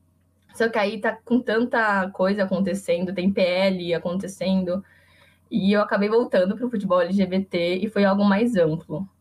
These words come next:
né? Então eu fiz a websérie Fair Play, o futebol L G B T,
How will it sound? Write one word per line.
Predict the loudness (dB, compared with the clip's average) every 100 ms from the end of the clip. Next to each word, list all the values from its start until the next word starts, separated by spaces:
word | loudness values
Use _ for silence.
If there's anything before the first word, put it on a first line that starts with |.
| _
né? | -4 0 0
Então | 0 0 0
eu |
fiz | 0
a | 0
websérie | 0 0 -2 0 0
Fair | 2 0 0
Play, | 0 0
o | -2
futebol | -4 -2 0
L | 0
G | -2
B | 0 -2
T, | -2 -4 -4